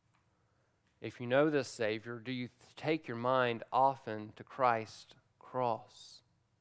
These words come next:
Do you consider the work that he completed so that you could be freed from the power of sin?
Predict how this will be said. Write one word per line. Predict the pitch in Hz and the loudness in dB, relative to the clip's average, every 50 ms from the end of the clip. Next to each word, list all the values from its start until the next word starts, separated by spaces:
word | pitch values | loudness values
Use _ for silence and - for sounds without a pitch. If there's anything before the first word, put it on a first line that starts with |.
| _ _ _ _ _ _ _ _ _ _ _ _ _ _ _ _ _ _ _ - | _ _ _ _ _ _ _ _ _ _ _ _ _ _ _ _ _ _ _ -6
Do | 123 | -4
you | 131 143 131 | -2 -2 -2
consider | - - 131 117 - - - 156 170 160 147 135 127 | -2 -4 -6 -6 -6 -4 -2 0 2 2 2 2 0
the | 113 120 110 | 0 -4 -4
work | 110 131 143 143 139 131 - | -2 0 2 2 2 0 -2
that | - 110 - | -6 -6 -4
he | 120 131 139 123 | -4 -6 -6 -6
completed | - 127 113 110 - - 139 143 143 131 120 113 113 | -8 -10 -12 -12 -10 -6 -4 -2 -2 -2 -4 -6 -6
so | - - - 147 156 156 131 | -8 -10 -8 -6 -6 -6 -4
that | 123 147 147 143 131 - | -4 -2 -2 -2 -2 -2
you | 135 143 156 | -4 -4 -4
could | 147 - 139 113 | -4 -6 -10 -8
be | 120 127 117 | -8 -8 -8
freed | - - - 147 160 160 151 139 120 - | -10 -12 -8 -4 -2 0 0 -2 -2 -4
from | 123 120 117 | -6 -6 -6
the | 113 | -6
power | - - - 131 156 151 143 127 120 120 | -8 -10 -8 -2 0 2 2 2 2 0
of | 113 - | -2 -4
sin? | - - - 123 135 147 147 120 113 113 113 - | -6 -10 -10 -8 -6 -6 -6 -6 -6 -8 -12 -16